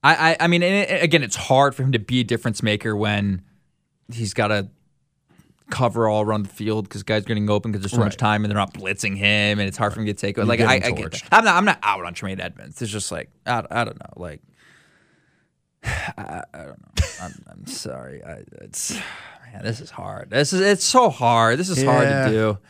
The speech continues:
Speaker 2: It's hard to,
Speaker 1: Kojak
Speaker 2: it's hard
Speaker 1: is
Speaker 2: to have
Speaker 1: done.
Speaker 2: a, hard to have a season funeral in week two. It's not great. It's not,
Speaker 1: Yeah.
Speaker 2: it's not what you wanna see. But regardless, we will be here to break <laughs> down
Speaker 1: Will we?
Speaker 2: the Chiefs game
Speaker 1: Will we?
Speaker 2: on Wednesday. We,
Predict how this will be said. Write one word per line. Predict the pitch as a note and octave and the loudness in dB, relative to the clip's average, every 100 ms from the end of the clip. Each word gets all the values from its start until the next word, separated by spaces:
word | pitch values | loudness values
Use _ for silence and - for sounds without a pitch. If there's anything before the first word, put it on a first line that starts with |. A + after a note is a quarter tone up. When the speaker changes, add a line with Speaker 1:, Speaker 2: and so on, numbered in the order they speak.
| _ _ _ _ _ | _ _ _ _ _
Speaker 2:
It's | C3 | 4
hard | C#3+ | 6
to, | E3 | 6
Speaker 1:
Kojak | C3 | 6
Speaker 2:
it's | - | 4
hard | D3+ E3 | 2 4
Speaker 1:
is | D#3+ | 4
Speaker 2:
to | |
have | A#2+ A#2+ | 4 4
Speaker 1:
done. | A#2 G#2+ - - | 4 0 -2 -4
Speaker 2:
a, | |
hard | B2 D#3+ | 0 2
to | D3 | 2
have | C3+ | 0
a | |
season | A#2 A2+ G2+ G2+ | -2 -2 -2 -2
funeral | F2 G2 F2+ F2+ E2+ | -2 -2 0 -2 -2
in | F2 | -2
week | E2 D#2 | -4 -6
two. | - C#2+ E2 - _ _ _ _ | -8 -8 -8 -12 _ _ _ _
It's | - | -4
not | C3+ G2 | -2 -2
great. | - - - _ _ _ _ _ _ _ _ | -4 -12 -16 _ _ _ _ _ _ _ _
It's | - | -2
not, | B2+ | 2
Speaker 1:
Yeah. | A#2+ | 2
Speaker 2:
it's | - | 2
not | C#3 | 0
what | A2+ G2 | 0 -2
you | F2+ | -4
wanna | D2 D2 | -4 -8
see. | - - - | -10 -12 -10
But | F#2 F2+ - _ _ _ _ - | -4 -4 -6 _ _ _ _ -2
regardless, | A3 F#3 E3+ E3 D#3+ - - _ _ _ _ | 2 4 4 2 0 -4 -10 _ _ _ _
we | A2+ B2 | 0 2
will | C3 | 2
be | B2 A#2 | 2 4
here | A#2+ A#2 A2+ A2 - - _ _ - - | 4 4 2 -2 -10 -20 _ _ -18 -10
to | - | -8
break | E2+ A2+ G#2 - | 0 0 0 -4
<laughs> | - | 0
down | C#3 A#2 | 2 4
Speaker 1:
Will | A#2 | 2
we? | C#3+ D3 - - - - | 2 0 -6 -20 -6 -2
Speaker 2:
the | A2+ | 0
Chiefs | - C3 A2 - | 2 2 0 2
game | A#2 G#2 D#3 | 4 4 4
Speaker 1:
Will | D#3 | 4
we? | E3 F3+ - | 2 -2 0
Speaker 2:
on | B2+ D3 C3 | 2 2 2
Wednesday. | A#2+ A#2 G#2+ A2+ G#2+ G2+ F#2+ - _ _ _ _ | 2 0 0 2 2 2 -2 -8 _ _ _ _
We, | G2+ A2+ | 0 0